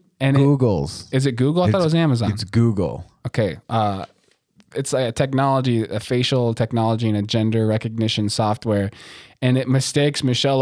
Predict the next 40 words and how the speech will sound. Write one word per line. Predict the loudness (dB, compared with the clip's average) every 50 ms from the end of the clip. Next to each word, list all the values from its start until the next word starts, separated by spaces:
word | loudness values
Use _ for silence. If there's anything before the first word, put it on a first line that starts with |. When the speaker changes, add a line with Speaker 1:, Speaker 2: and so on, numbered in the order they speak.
| 2 2
Speaker 1:
Obama | 2 0 0 2 2 2 2 0
and | 0 0
Serena | 0 0 0 2 2 2 2 0 0
Williams | 0 0 0 0 0 -2 -2 -4 -4 -6 -6 -4
as | -4 -2 -2 0
men. | 0 0 0 0 -2 -6 -10 -14 -14 _
Speaker 2:
Yeah. | -4 -2 0 0 0 -2 -6 -10 -14 _ _ _ _ _ _ _ _ _ _ -4
Speaker 1:
I | -2 0
mean, | 0 0
I | 2
don't | 2 2
know | 2 2
if | 2
there's | 2 2 2 2
much | 2 2 2 2
more | 2 2
to | 2
say | 2 2 2 2
to | 2 0
that. | 0 -2 -4 -6 -10 _ _
It's | -2 0
just | 0 2 2
worth | 2 2 2 2
Speaker 2:
Yeah. | 2
Speaker 1:
sharing. | 2 2 2 2 0 0 -2 -6 -8 -12 _ _ _ _ 0
That | 0 2 2
is | 2 2
hilarious. | 2 2 2 2 2 2 2 0 -2 -4 -10 -10 -6
Speaker 2:
That's | -4 -4 -4 -2 -2
very | 0 0 0 0 0
funny. | -2 -4 -8 -8 -10 -12 -16 -18 _ _ -2
Speaker 1:
That | 0 2
is | 0 0 0
hilarious. | 0 0 0 0 -2 -4 -6 -8 -10 -14 -14 -12 -8 -8 -6 -2 -2
Speaker 2:
And | 0 2 2 2
there's | 2 2 2 2 0 0
a, | 0 0 2 0 0 -2 -4 -6 -6
it's | -8 -4 -4
like | -4 -4 -2
a, | -4 -6